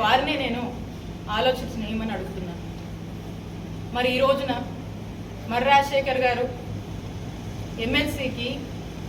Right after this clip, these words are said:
రాజీనామా చేయటం అంటే ఒకవేళ ఇది యాక్సెప్ట్ అయితే ఈ ఎంఎల్సీ వైఎస్ఆర్ కాంగ్రెస్ పార్టీకి సంబంధించినటువంటి ఈ ఎంఎల్సీ పదవి అనేది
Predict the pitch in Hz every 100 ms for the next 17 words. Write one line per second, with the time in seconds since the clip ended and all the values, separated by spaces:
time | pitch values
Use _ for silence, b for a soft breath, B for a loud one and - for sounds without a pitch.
0 | 208 226 247 262 262 247 240 220 254 233
1 | 196 226 523 - - - 214 226 233 226
2 | 196 202 - 175 208 226 233 220 254 -
3 | - - - - 214 262 294 254 247 240
4 | 233 247 214 214 262 269 277 269 247 226
5 | 254 262 254 247 233 254 247 233 233 240
6 | 240 233 214 214 214 277 - 240 262 226
7 | 262 - 277 233 214 240 220 180 240